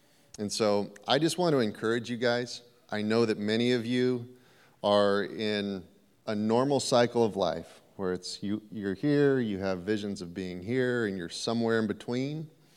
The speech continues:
And oftentimes these are God-birthed visions, and so there's this constant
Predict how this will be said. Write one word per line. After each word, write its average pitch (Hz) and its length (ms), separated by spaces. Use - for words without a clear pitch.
And 110 240
oftentimes 120 720
these 110 160
are 101 40
God-birthed 110 760
visions, 131 760
and 107 100
so 113 160
there's 104 240
this 107 220
constant 127 800